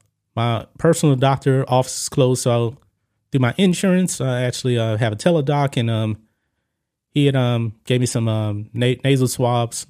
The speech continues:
Well, n-, not nasal swabs, but, um, nasal, uh, spray. And, um, he mentioned Paxlovid. I was like, "Uh, I don't know about that." I mean, that's stuff that Joe Biden, Jill Biden took, and they tested positive twice in a week. And I'm like,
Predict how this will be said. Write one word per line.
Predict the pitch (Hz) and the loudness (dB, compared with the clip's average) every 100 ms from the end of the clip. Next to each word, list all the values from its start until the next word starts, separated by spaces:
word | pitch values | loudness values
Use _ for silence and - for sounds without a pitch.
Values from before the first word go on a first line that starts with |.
| - | -2
Well, | 123 | 0
n-, | 113 117 - | 0 -2 0
not | 127 | 0
nasal | 117 104 | 2 0
swabs, | - 113 107 | -2 -2 -2
but, | - 110 | -2 -2
um, | 110 | 0
nasal, | 127 120 110 | 0 2 0
uh, | 107 101 | -2 -4
spray. | - 139 139 131 - _ _ _ _ _ _ - | -4 -2 0 -2 -6 _ _ _ _ _ _ -2
And, | 113 107 | -2 0
um, | 110 104 101 101 - _ _ _ _ _ _ _ _ _ - | -2 -2 -6 -8 -14 _ _ _ _ _ _ _ _ _ 0
he | 156 | 2
mentioned | 170 - 139 | 2 2 0
Paxlovid. | 139 143 - 135 143 143 | 0 -2 0 2 4 2
I | 127 | 0
was | 123 | 0
like, | 117 139 | -2 0
"Uh, | 165 156 123 | 0 0 0
I | |
don't | 135 | 0
know | 123 | 0
about | 104 95 - | 0 -2 0
that." | 104 104 | -2 0
I | 127 | 0
mean, | 131 | 2
that's | 143 | 0
stuff | - 135 117 | 0 -2 0
that | 113 | 0
Joe | 120 | 0
Biden, | 120 113 | 0 -2
Jill | 104 123 117 | 0 -2 0
Biden | 120 117 | -2 -2
took, | - 127 - | -2 -2 -2
and | 110 | -4
they | 113 101 _ _ _ _ _ _ _ _ _ _ _ _ - | -2 -4 _ _ _ _ _ _ _ _ _ _ _ _ -4
tested | 139 - 110 | -2 -2 -2
positive | 127 117 117 113 - _ _ _ - | 0 0 -2 -6 -8 _ _ _ -8
twice | - 131 117 | -2 0 0
in | 123 | 0
a | |
week. | 107 123 120 | 0 0 -2
And | 117 | -2
I'm | 131 | -2
like, | 110 | -2